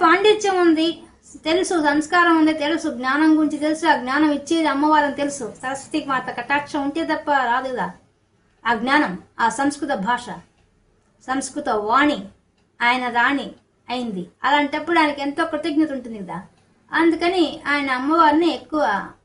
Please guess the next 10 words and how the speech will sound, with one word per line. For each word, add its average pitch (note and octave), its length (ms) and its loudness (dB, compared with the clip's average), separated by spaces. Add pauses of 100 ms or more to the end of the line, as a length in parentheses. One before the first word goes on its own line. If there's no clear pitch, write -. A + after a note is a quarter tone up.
(100)
ఆరాధించేవాడు. G#3 680 -8 (1040)
ఇలా E4+ 220 2
ఉండగా C#4+ 500 -2 (1040)
ఆయన A#3+ 160 0
ప్రతిరోజు D4+ 520 2
గుడికి D4+ 280 0
వెళ్తాడు, C#4+ 600 0
గుళ్ళోనే F4 540 4
కూర్చొని D#4+ 400 0
అమ్మవారిని, C4+ 800 -2